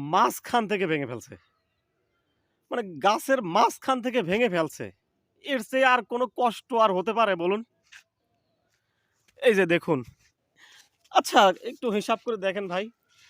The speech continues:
টমেটো কতগুলো ধরছে এই ছোট্ট একটি গাছে বলুন? এই গাছটা ভেঙে ফেলছে, এই গাছটাও ভেঙছে। এই, এই, এটি একটি ফুলের গাছ, ভারতের, আহ,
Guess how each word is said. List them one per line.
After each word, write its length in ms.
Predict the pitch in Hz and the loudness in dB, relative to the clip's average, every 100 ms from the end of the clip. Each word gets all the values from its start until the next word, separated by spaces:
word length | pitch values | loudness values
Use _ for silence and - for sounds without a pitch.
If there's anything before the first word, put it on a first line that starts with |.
| _ _ _ _ _ _ - | _ _ _ _ _ _ -4
টমেটো 340 | 214 220 233 233 - | -2 0 2 0 0
কতগুলো 360 | 254 247 233 233 | 0 0 2 2
ধরছে 360 | 220 208 226 247 254 _ _ - | 0 -2 -4 -6 -8 _ _ -8
এই 100 | 190 | -8
ছোট্ট 300 | - 214 - | -4 -6 -2
একটি 220 | 226 - 196 | -4 -4 -2
গাছে 340 | 175 - 190 214 _ _ _ _ _ _ _ _ _ _ _ _ _ _ _ _ _ _ _ _ _ _ _ _ _ _ _ | -2 -2 -6 -8 _ _ _ _ _ _ _ _ _ _ _ _ _ _ _ _ _ _ _ _ _ _ _ _ _ _ _
বলুন? 320 | 180 151 123 110 _ _ _ _ _ - | -4 -4 -4 -8 _ _ _ _ _ -6
এই 100 | 208 | -2
গাছটা 260 | 190 - 156 | -2 -2 -2
ভেঙে 240 | 151 139 | -2 -2
ফেলছে, 280 | 123 117 - 110 _ _ _ _ _ _ _ _ - | -6 -8 -12 -20 _ _ _ _ _ _ _ _ -2
এই 180 | 240 214 | 4 8
গাছটাও 360 | 190 165 185 | 8 8 4
ভেঙছে। 360 | 170 170 - - 160 147 | 6 4 2 0 0 2
এই, 160 | 220 185 | 0 2
এই, 160 | 254 233 220 | 2 2 4
এটি 160 | 214 220 | 6 6
একটি 200 | - 214 | 6 0
ফুলের 320 | - 214 202 | 4 4 6
গাছ, 220 | 196 165 - 151 156 | 6 4 0 -8 -6
ভারতের, 520 | 135 165 208 226 220 170 _ _ _ _ _ _ _ _ - | 2 4 4 2 0 -2 _ _ _ _ _ _ _ _ -4
আহ, 360 | 156 151 156 | 2 2 2